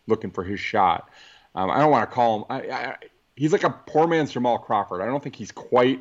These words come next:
as single-mindedly focused as Jamal Crawford is when he gets into games.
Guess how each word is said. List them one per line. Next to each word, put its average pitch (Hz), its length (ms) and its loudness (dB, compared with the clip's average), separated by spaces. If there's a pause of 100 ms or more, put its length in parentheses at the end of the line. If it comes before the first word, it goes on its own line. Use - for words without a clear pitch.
(140)
as 107 640 -4 (840)
single-mindedly 117 1500 -2
focused 117 400 0
as 104 100 -6
Jamal 104 300 -2
Crawford 117 380 0
is 135 120 -4
when 95 120 -8
he 113 80 -10
gets 127 180 -6
into 135 120 -6
games. 147 380 -6